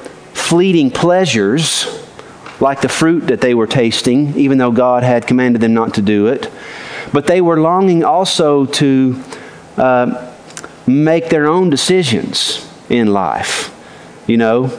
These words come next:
become wise in their own eyes, which is what Scripture says from start to finish is a problem,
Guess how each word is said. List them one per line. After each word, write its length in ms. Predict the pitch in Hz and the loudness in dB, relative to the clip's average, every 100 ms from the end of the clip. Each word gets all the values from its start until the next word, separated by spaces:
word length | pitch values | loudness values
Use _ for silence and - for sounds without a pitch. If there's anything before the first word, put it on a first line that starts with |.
| - - - - | -14 -20 -20 -4
become 380 | 127 - 165 156 | -2 0 0 2
wise 460 | 139 151 156 147 | 2 2 2 2
in 60 | 135 | 2
their 180 | 127 123 | 2 2
own 180 | 160 151 | 2 0
eyes, 600 | 104 78 - - - - - - - - | 0 -4 -4 -6 -6 -8 -14 -20 -14 -4
which 120 | 123 | -2
is 120 | 123 | 2
what 160 | 139 113 | 0 0
Scripture 360 | - 156 - | -2 -2 0
says 320 | 143 - 143 127 | -2 0 0 0
from 220 | 143 120 | 0 0
start 320 | - 151 151 | 0 0 0
to 80 | 127 | -2
finish 480 | - 170 143 110 - | 0 0 2 0 0
is 240 | 131 120 | 0 0
a 60 | 123 | -2
problem, 640 | - 170 165 113 98 98 | 0 0 2 2 0 -2